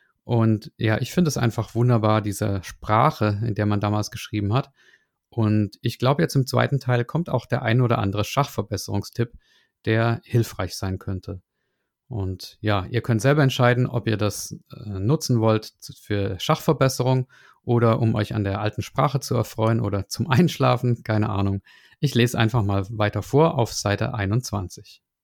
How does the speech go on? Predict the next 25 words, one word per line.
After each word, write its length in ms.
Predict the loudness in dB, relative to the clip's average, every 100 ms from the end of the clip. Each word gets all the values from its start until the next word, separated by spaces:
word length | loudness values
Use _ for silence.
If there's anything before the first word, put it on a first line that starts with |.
| _ _ _ _ -4
Ach 140 | -2
so, 180 | 4 4
und 180 | 4 4
wenn 140 | 4
ich 140 | 4 4
manchmal 340 | 4 4 4
ein 80 | 4
bisschen 300 | 2 2 2
stocke, 400 | 2 2 4 4
dann 180 | 4 4
liegt's 320 | 2 0 -2
eben 240 | 2 2
daran, 400 | 4 4 4 4
dass 240 | 2 -2 -4
es 100 | -2
hier 240 | -2 0
auf 240 | -2 -2
Altdeutsch 400 | 0 4 4 2
geschrieben 440 | -2 -2 0 2 2
ist 180 | 2 0
und 80 |
auch 160 | 0 0
die 160 | 0 -2
Scan-Qualität 920 | -2 -2 0 0 -2 -2 -2 -4 -2
nicht, 320 | -2 -4 -14